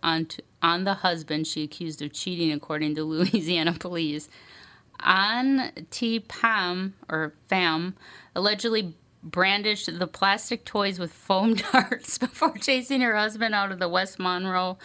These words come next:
home. <laughs> I'm sorry. <laughs> This is, this is what I do with my kids. We have Nerf gun fights. And down the road on Monday night,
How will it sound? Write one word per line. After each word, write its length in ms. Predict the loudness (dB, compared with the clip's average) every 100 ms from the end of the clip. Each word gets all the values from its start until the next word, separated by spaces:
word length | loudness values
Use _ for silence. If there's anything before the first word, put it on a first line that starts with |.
| -18 -18 -8
home. 500 | 2 2 4 0 -2 -6 -20 -2 -2
<laughs> 460 | 0 -2 -2 -2
I'm 140 | 0 0
sorry. 840 | -2 -4 0 2 2 0 -2 -4
<laughs> 80 | -6 -10
This 160 | -8 -6
is, 360 | -6 -8 -16 -16 -14 -14 -4
this 180 | -2 -2
is 100 | -2
what 120 | 2
I 160 | 2 2
do 140 | 0
with 120 | 0 0
my 140 | 0
kids. 260 | -2 -4 -4
We 100 | -4
have 80 | -2
Nerf 280 | -4 -4
gun 200 | -2 -2
fights. 300 | 0 -4 -4 -14 -18 -12 0
And 180 | 0 2
down 260 | 0 0
the 80 | -2
road 380 | -2 0 0 -2 0
on 180 | 0
Monday 300 | 2 0 0
night, 440 | 0 0 0 -2